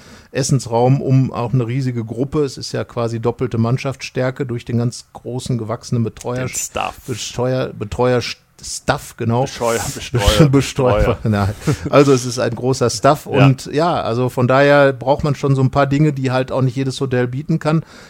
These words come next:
Speaker 1: Hinzu kommt natürlich die Seelage direkt am Seeufer. Ähm, der Sprung ins kühle Wasser nach dem heißen Training, äh, gehört dazu. Naja, gut, also man fühlt sich da offenbar so wohl, dass man jetzt zum siebten Mal da ist.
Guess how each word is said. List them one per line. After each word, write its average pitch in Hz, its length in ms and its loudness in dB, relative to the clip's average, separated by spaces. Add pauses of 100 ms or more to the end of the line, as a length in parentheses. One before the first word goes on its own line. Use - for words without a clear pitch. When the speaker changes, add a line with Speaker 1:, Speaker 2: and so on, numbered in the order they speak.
(180)
Speaker 1:
Hinzu 143 360 2
kommt 139 200 2
natürlich 127 440 -2
die 120 100 -4
Seelage 135 600 2
direkt 127 360 -2
am 120 160 0
Seeufer. 139 960 -2
Ähm, 123 120 2
der 120 120 0
Sprung 135 380 0
ins 120 420 -4
kühle 143 320 -2
Wasser 131 320 0
nach 123 160 -2
dem 113 220 -2
heißen 123 300 -4
Training, 131 400 2 (120)
äh, 120 260 -2
gehört 123 300 0
dazu. 143 380 -2 (420)
Naja, 156 240 4
gut, 131 300 -2
also 123 340 0 (100)
man 123 140 2
fühlt 165 220 2
sich 135 100 -10
da 131 80 -2
offenbar 127 300 0
so 127 160 0
wohl, 131 160 0
dass 123 160 -2
man 127 140 0
jetzt 123 180 -4
zum 123 140 2
siebten 131 280 -4
Mal 120 160 4
da 123 260 6
ist. 131 420 -2